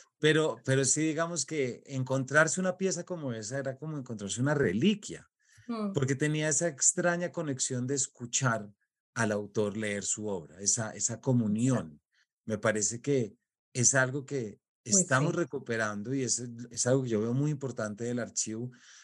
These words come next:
Speaker 1: pero es cada vez recuperar más esa importancia de leer en voz alta. Nos hemos acostumbrado a la lectura silenciosa,
Speaker 2: Ujú.
Speaker 1: pero lo digo como profesor incluso de literatura. Muchas veces cuando a mí se me ocurría, "Vamos a leer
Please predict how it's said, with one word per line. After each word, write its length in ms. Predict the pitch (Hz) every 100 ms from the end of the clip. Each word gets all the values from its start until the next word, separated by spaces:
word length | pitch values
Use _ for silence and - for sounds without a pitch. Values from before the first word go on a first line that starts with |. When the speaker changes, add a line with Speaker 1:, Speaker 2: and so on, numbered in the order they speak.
| _
Speaker 1:
pero 140 | 131 127
es 120 | -
cada 240 | 143 156
vez 160 | 170 151
recuperar 500 | 165 127 147 120 117
más 320 | 127 131 - -
esa 220 | 135 135
importancia 600 | 143 143 127 113 110 139
de 80 | 139
leer 400 | 127 117 113 117
en 100 | 135
voz 220 | 135 135
alta. 440 | 139 107 - 160 - _ _ -
Nos 200 | 117 -
hemos 220 | 120 131
acostumbrado 580 | 143 139 - 110 104 104
a 40 |
la 80 | 120
lectura 360 | 113 - 101 104
silenciosa, 760 | - 104 98 - 143 127 135 - _ -
Speaker 2:
Ujú. 260 | 208 135
Speaker 1:
pero 180 | 135 131
lo 120 | 143 139
digo 200 | 139 143
como 200 | 180 180
profesor 380 | 160 131 123
incluso 300 | 135 135 151
de 60 | 185
literatura. 560 | 170 131 98 101 202 240
Muchas 300 | 139 135 135
veces 380 | 147 151 147 - _ _
cuando 280 | - 131 123
a 40 | 117
mí 80 |
se 100 | 117
me 80 | 160
ocurría, 340 | 147 139 127 135
"Vamos 300 | 131 131 160
a 60 |
leer 360 | 160 123 110